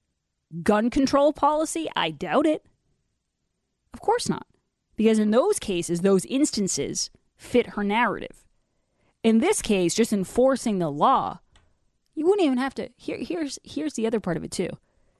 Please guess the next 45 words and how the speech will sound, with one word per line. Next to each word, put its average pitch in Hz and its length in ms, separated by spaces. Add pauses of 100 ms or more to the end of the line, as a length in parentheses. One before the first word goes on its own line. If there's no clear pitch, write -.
(320)
Oftentimes 214 600
when 175 80
we - 20
talk 175 180
about 160 200
gun 170 200
control, 170 400
people 165 280
will 160 40
call 156 280
up 151 160
and 151 140
they'll 151 60
say, - 160
I 185 180
remember 247 300
this 151 140
woman 175 160
called 139 180
up 139 80
and 139 100
she - 120
said, - 160 (500)
"Well, 254 220
you 247 140
know, 226 440 (1300)
we," 208 180 (440)
she, - 240
she - 180
offered 240 300
up 180 100
some 175 200
idea. 160 300
And 139 80
I 143 80
said, 151 180
"Okay, 196 240
do 170 100
you 190 160
think 220 180
that's 180 200
gonna 147 160
fix - 260
it, - 120
though? - 200